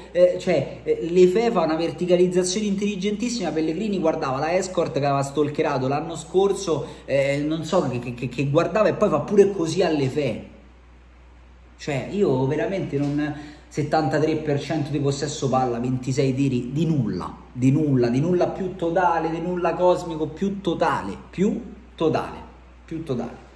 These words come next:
Non so che dice, mi cascano proprio le braccia e non vi dico che, che altro mi casca, perché sennò veramente stasera mi chiudono il canale. Cioè, abbiamo perso in casa con l'Empoli alla seconda giornata di campionato,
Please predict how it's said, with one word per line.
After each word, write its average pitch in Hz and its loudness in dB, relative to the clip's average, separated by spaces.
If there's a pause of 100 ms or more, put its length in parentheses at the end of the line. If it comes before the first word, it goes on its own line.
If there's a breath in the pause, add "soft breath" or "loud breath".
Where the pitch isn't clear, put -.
(300 loud breath)
Non 175 -2
so 226 2
che 208 6
dice, 175 0
mi 160 -4
cascano 180 0
proprio 190 2
le - 2
braccia 202 2
e 156 0
non 151 -2
vi 156 -2
dico 175 2
che, - -6
che 170 -4
altro 165 -2
mi 170 -4
casca, 175 0
perché 127 -4
sennò 151 -6
veramente 135 -2 (220 loud breath)
stasera 135 4
mi 117 0
chiudono 117 2
il 113 0
canale. 107 -4 (280 loud breath)
Cioè, - 4
abbiamo 143 6
perso 160 0
in 143 0
casa 165 0
con 147 2
l'Empoli 156 0
alla 139 0
seconda 143 -2
giornata 135 -2
di 143 -4
campionato, 135 -4